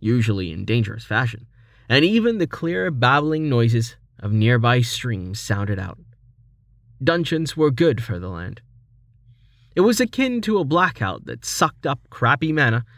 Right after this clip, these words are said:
and objects and leaked much better mana over time. Like a strict husband or wife that took in a lout of a man out of the gutter, bedded him, wed him,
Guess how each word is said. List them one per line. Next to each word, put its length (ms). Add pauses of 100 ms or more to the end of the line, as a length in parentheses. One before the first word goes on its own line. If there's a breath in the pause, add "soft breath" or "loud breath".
(260 soft breath)
and 120
objects 560
and 220
leaked 300
much 340
better 240
mana 320
over 240
time. 400 (1120)
Like 200
a 60
strict 460
husband 560
or 200
wife 460
that 140 (120)
took 280 (360 soft breath)
in 320
a 120
lout 460
of 120
a 80
man 380 (280)
out 180
of 100
the 80
gutter, 340 (360)
bedded 320
him, 320
wed 220
him, 260